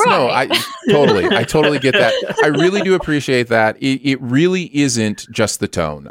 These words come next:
Speaker 1: I, it's not, like,
Speaker 2: No.
Speaker 1: people know that I like brighter movies. I'm not, you know, I'm not a fan of darkness necessarily in movies,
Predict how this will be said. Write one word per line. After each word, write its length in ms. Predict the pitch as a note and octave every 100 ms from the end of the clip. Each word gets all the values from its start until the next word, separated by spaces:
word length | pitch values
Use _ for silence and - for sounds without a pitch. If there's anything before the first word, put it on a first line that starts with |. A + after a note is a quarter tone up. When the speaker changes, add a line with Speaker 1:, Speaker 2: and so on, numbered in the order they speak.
| -
Speaker 1:
I, 120 | A2
it's 360 | G#2 C3 A#2+ C3
not, 480 | B2+ C3 B2+ -
like, 160 | C3+ A#2+
Speaker 2:
No. 320 | G4+ G4+ B3 F#3
Speaker 1:
people 260 | G3+ A3+
know 240 | G#3+ D#3+ D3+
that 120 | C#3+
I 60 | C3
like 320 | A2 A2+ -
brighter 300 | B2 A#2+ B2
movies. 520 | A#2 A#2 A2+ A2+ A2+
I'm 140 | G#2+ G2
not, 260 | G#2+ A2 -
you 100 | A2+
know, 140 | G2+
I'm 100 | F#2+
not 140 | A2 G#2
a 40 |
fan 320 | - - G2+
of 140 | G2+ F2+
darkness 680 | E2+ F#2 - G2+ G2 - G#2+
necessarily 600 | G2+ F#2+ F#2 F#2 G2 G#2
in 80 | G#2+
movies, 340 | A2+ B2 C3